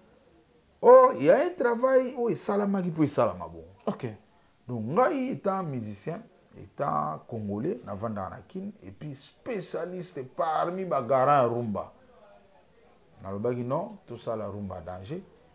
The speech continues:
Speaker 1: Na lancaki appel, na présidence, na ba ministère, batia biso poids, po biso pe to inonde mboka na rumba. Toko inonde mboka na rumba comment? Nalobaki nga na, na studio.
Speaker 2: Mhm.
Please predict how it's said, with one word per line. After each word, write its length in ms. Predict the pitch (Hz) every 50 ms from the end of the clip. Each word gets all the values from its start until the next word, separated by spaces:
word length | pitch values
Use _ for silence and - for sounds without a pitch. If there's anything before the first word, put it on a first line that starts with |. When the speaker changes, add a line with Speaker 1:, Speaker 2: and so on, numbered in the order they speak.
| _ _ -
Speaker 1:
Na 140 | - 92 95
lancaki 460 | 98 98 101 101 - - 117 104 -
appel, 600 | 104 101 95 - - 80 160 170 170 170 175 -
na 120 | 101 98 98
présidence, 1000 | 101 - 117 113 107 98 107 127 131 139 117 110 107 101 101 107 107 - -
na 100 | - 104
ba 140 | 101 101 101
ministère, 800 | 104 120 135 160 170 170 156 156 - - 147 143 139 139 135 - - _ _ _ _ _ _ _ - _ _ _ -
batia 320 | 95 104 107 - - 110
biso 260 | 104 107 104 - - 101
poids, 400 | 95 - 120 120 147 - - - - - _ _ _ _ _ _ _ _ _ _ _
po 120 | - 151 156
biso 340 | 151 175 151 165 160 190
pe 140 | 180 180 185
to 160 | 180 180 185
inonde 580 | 175 156 135 135 131 131 131 127 131 143 170 180
mboka 380 | 175 160 156 156 143 - 110 107
na 140 | 107 101
rumba. 420 | 101 101 101 101 101 92 - - - - _ _ _ _ _ _ _ _
Toko 220 | - 180 202 233
inonde 280 | 233 226 233 233 254 277 294 285 - -
mboka 300 | 175 185 214 202 190 156
na 80 | 135 131
rumba 300 | 135 147 151 131 113 104 92
comment? 280 | - 104 98 101 95 - - 95
Nalobaki 460 | 104 113 123 143 180 185 180 185 185
nga 160 | 160 170 180 170
na, 100 | 160 151
na 140 | 139 123
studio. 400 | 110 - - - 104 90 87 82 82 - -
Speaker 2:
Mhm. 320 | 127 120 117 113 113 110